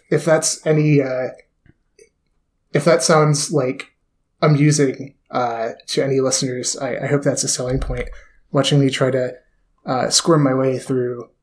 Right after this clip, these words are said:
like, really wanting to talk intensely about all the interesting stuff the series is doing, uh, and also being, like, completely, uh,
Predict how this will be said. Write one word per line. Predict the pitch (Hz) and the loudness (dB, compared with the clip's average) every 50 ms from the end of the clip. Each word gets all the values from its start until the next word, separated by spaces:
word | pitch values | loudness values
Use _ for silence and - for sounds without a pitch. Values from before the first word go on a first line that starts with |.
| _ _ - | _ _ -10
like, | - 120 110 - - - - - _ _ _ - | -6 -6 -6 -6 -8 -14 -20 -20 _ _ _ 0
really | 139 143 143 143 143 | 2 2 4 4 4
wanting | 139 131 135 135 139 139 143 139 | 2 0 0 0 2 2 2 2
to | - 147 135 127 127 123 - - _ _ _ _ _ _ _ _ _ _ _ _ _ - | 2 0 0 0 0 -2 -4 -6 _ _ _ _ _ _ _ _ _ _ _ _ _ -8
talk | - - 147 127 135 135 - - - - _ _ _ _ _ _ _ _ _ _ _ - | -2 -2 0 0 0 -2 -4 -10 -16 -18 _ _ _ _ _ _ _ _ _ _ _ 0
intensely | 180 151 147 160 151 147 - - 165 151 143 139 143 143 | 0 0 2 0 -2 -2 -2 0 0 2 2 2 2 2
about | 143 139 127 120 120 120 117 - - - _ _ - | 2 0 -2 -4 -4 -6 -6 -6 -8 -16 _ _ -2
all | 135 139 143 | 0 2 2
the | 139 131 | 2 2
interesting | 135 135 - 143 - - 147 147 | -2 -2 -2 -2 -2 0 0 -2
stuff | - - 127 127 - | -2 -2 -6 -6 -6
the | 151 | -6
series | 147 - 160 151 151 143 | -4 -2 0 0 0 0
is | 147 139 143 | 0 -2 -2
doing, | 156 160 156 160 156 156 160 - _ _ _ _ _ _ - | 0 0 0 0 -2 -4 -6 -12 _ _ _ _ _ _ -8
uh, | - 139 127 131 | -6 -4 -2 -2
and | 131 139 | 0 0
also | 135 135 135 - 139 139 | 2 2 2 0 0 -2
being, | 139 127 131 131 131 | -2 -4 -6 -4 -4
like, | 131 127 117 117 - - - - - _ _ _ _ _ _ _ _ _ _ _ _ _ _ _ _ _ _ _ - | -6 -6 -6 -8 -10 -12 -20 -20 -20 _ _ _ _ _ _ _ _ _ _ _ _ _ _ _ _ _ _ _ -4
completely, | - 214 202 - - 208 190 190 160 147 147 139 123 - - - - - - - _ _ - | 0 0 0 2 2 2 2 4 4 4 4 4 2 -2 -6 -10 -12 -14 -16 -20 _ _ -4
uh, | 139 135 131 123 123 120 120 | -2 0 0 0 -2 -4 -6